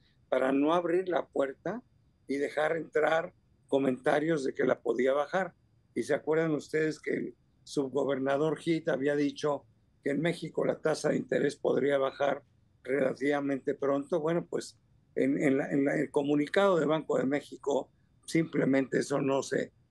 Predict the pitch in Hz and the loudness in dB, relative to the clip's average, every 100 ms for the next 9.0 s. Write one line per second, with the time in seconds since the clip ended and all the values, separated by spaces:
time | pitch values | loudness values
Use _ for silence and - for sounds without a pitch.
0 | _ - 143 139 135 - 123 120 - - | _ 0 0 2 -2 -2 -4 -2 -6 -2
1 | 151 - 135 - _ _ _ 147 170 165 | -4 -2 -4 -4 _ _ _ 0 0 -2
2 | - 147 139 - _ _ - 143 156 208 | -2 0 0 -4 _ _ 0 2 2 2
3 | 185 165 156 - 165 123 - 160 160 202 | 4 4 2 0 0 -2 0 -2 0 0
4 | 277 - _ _ _ _ - - 139 135 | 0 -4 _ _ _ _ 0 2 2 2
5 | 131 131 - 170 165 170 165 165 143 156 | 0 -4 0 2 2 2 0 -4 -2 0
6 | 151 147 - 147 160 180 226 - _ _ | 0 0 0 0 0 0 -2 -8 _ _
7 | _ 143 139 - 151 147 - 151 139 - | _ -2 -2 -4 -2 0 0 -2 -2 0
8 | 143 147 139 139 - 120 135 135 135 127 | 2 0 0 0 2 2 2 0 -4 -6